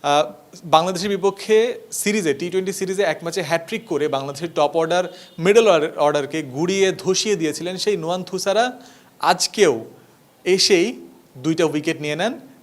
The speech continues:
তানজিদ হাসান তামিম এটা এক্সপেক্টেড ছিল, থুসারা ফুল লেন্থে বল করবেন, ফুলার লেন্থ থেকে শুরু করে ইয়র্কার বল আসবে, তার স্লিংয়ে অ্যাকশনের বল খেলা কঠিন হবে। খুবই এক্সপেক্টেড একটা বিষয় ছিল,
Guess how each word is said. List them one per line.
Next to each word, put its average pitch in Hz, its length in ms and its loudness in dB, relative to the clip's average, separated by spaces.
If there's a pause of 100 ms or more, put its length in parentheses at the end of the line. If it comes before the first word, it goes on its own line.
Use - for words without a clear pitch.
(120)
তানজিদ 170 340 0
হাসান 175 240 -4
তামিম 175 420 -2 (680)
এটা 226 140 4
এক্সপেক্টেড 233 680 -2
ছিল, 151 240 -2
থুসারা 160 360 -2
ফুল 165 220 0
লেন্থে 180 280 -2
বল 165 200 0
করবেন, 165 360 -6
ফুলার 156 240 -4
লেন্থ 160 340 -8
থেকে 151 200 -10
শুরু 151 180 -10
করে 160 200 -2
ইয়র্কার 156 400 -2 (440)
বল 156 280 6
আসবে, 143 300 0
তার 151 120 -2
স্লিংয়ে 165 300 -4
অ্যাকশনের 160 320 -2
বল 151 180 0
খেলা 151 280 -2
কঠিন 170 300 -4
হবে। 175 280 -2 (320)
খুবই 240 280 -2
এক্সপেক্টেড 208 500 0
একটা 202 240 -2
বিষয় 185 260 -4
ছিল, 214 260 -4